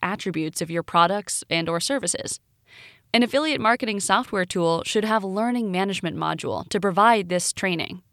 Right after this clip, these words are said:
and, if necessary, issue certifications. Affiliate enablement. The next step is to make sure you give your affiliates appropriate promotional tools.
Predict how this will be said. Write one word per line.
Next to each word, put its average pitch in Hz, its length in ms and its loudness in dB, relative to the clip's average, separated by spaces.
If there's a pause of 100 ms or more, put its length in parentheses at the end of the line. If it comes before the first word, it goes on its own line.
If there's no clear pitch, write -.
(160)
and, 165 260 -2
if 170 120 -6
necessary, 202 640 0 (180)
issue 170 320 0
certifications. 185 880 -4 (1160)
Affiliate 277 580 2
enablement. 190 800 0 (720)
The 226 140 4
next 294 240 2
step 247 260 4
is 226 160 0
to 220 100 -2
make 196 200 -2
sure 220 320 0
you 208 180 -4
give 185 300 0
your 175 180 -2
affiliates 185 640 -2
appropriate 214 640 -2
promotional 180 640 -2
tools. - 580 -4